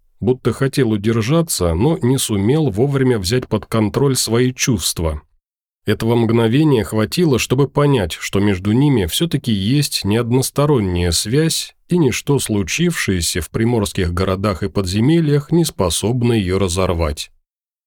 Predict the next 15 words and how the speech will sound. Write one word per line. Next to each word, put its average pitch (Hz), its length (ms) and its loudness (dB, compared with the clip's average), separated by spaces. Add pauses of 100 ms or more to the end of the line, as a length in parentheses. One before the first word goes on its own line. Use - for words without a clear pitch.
(120)
Катя 156 280 2
проследила 147 720 0
за 113 160 0
прошедшим 120 680 0
мимо 117 360 4
неё 117 260 2
Пустоваловым 104 1120 -2
и 175 80 2
перед 165 280 0
тем, 151 220 2
как 120 200 -2
снова 117 460 0
улечься, 135 720 0
покачала 104 540 0
головой. 110 580 0